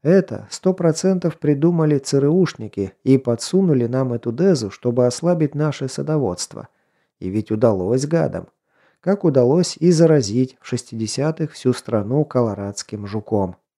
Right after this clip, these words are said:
Словом, наедалась Машуля пирогами да икоты и дрыхла, пока Кох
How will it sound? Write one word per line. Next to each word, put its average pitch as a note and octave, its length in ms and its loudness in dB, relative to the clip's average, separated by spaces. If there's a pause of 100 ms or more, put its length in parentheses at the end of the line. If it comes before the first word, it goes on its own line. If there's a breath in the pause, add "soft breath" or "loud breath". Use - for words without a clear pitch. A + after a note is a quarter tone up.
(1300)
Словом, A#2 540 2
наедалась B2 680 0
Машуля A#2+ 460 0
пирогами A#2 640 0
да G#2 220 0
икоты B2 520 0
и C#3+ 240 0
дрыхла, G#2+ 760 -2
пока G2 260 -10
Кох - 460 2